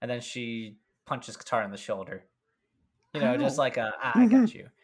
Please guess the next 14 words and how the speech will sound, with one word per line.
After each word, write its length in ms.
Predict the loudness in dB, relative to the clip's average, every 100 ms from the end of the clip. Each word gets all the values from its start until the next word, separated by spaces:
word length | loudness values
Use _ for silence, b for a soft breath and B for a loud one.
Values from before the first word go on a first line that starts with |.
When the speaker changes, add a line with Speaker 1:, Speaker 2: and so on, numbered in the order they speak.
| _ _ _
Speaker 2:
Mm-hmm. 140 | -10 2
Speaker 1:
That 220 | 6 6
episode 680 | 2 -2 -4 -2 0 -2 -6 -14 _
was 140 | -10 -6
written 600 | -8 -8 -12 -10 -12 -6
by 260 | -2 -2 -2
two 140 | -4
people, 400 | -6 -10 -10 -12 -14
Joanne 720 | -6 -4 -2 -2 -4 -4 -8 -18 _ _ _
Esto-, 500 | -14 -8 -2 0 0 -6 _ _ _ _ _
Estoesta 800 | -8 -2 -2 -2 -2 2 2 2
and 360 | -2 -6 -6 -10
Lisa 300 | -12 -4 0
Wallander. 800 | 0 0 -2 -2 -6 -12 -14 -16